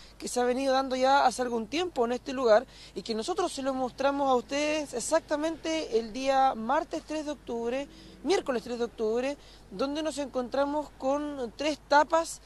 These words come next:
de, de cemento que no estaban ubicadas donde debían estar y que pertenecen a distintas empresas. Y la primera de ellas es la que nosotros nos encontramos en este lugar. Fíjense ustedes que, eh,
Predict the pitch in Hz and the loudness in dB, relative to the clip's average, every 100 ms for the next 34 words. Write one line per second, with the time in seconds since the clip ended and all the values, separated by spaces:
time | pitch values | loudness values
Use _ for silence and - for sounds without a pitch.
0 | - - - 208 220 190 208 214 277 349 | -20 -20 -14 -6 -4 -2 -2 0 0 0
1 | - 262 - 262 285 - 349 359 311 277 | 0 -2 0 -2 2 8 8 8 2 2
2 | 294 302 302 262 254 262 240 262 254 233 | 6 6 6 2 0 2 2 2 0 2
3 | 262 294 - - - 208 220 269 262 254 | 2 2 0 -16 -14 -6 0 2 2 2
4 | 294 294 302 330 233 233 294 294 294 254 | 2 0 0 6 6 6 0 -2 0 0
5 | 247 233 202 - - - - - 240 254 | 0 0 0 -2 -12 -16 -12 2 2 4
6 | 349 392 339 330 330 311 - 302 294 262 | 4 4 4 4 4 2 2 0 2 2
7 | 262 269 285 277 269 247 254 277 277 285 | 0 -2 -2 -2 -2 -2 0 0 0 -2
8 | - - - 233 262 277 247 214 175 - | -6 -14 -4 -2 0 2 6 8 6 0
9 | - - 339 330 349 311 - 311 311 339 | -14 -2 0 2 0 -2 0 2 4 2
10 | 330 - - - - 269 302 330 339 - | -2 -10 -20 -20 -4 0 2 2 0 2
11 | 208 214 | 4 4